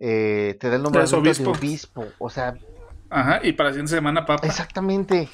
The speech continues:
Speaker 1: o sea,
Speaker 2: <laughs>
Speaker 1: sabemos que, bueno, al menos lo conocemos un poco más la, lo que es la, la religión católica.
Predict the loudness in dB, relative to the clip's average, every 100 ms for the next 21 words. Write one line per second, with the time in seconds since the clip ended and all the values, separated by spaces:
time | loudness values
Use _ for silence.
0 | 0 0 0 -2 -2 -4 -4 0 0 0
1 | -4 -6 -4 -2 0 0 -2 -4 -4 -6
2 | -6 -10 -12 -10 -6 -4 -4 -6 -8 -14
3 | -20 _ _ _ _ -6 -4 -4 -6 -6
4 | -6 -2 2 2 0 -4 2 2 4 0
5 | -4 -8 -4 -4 -2 -6 -4 -6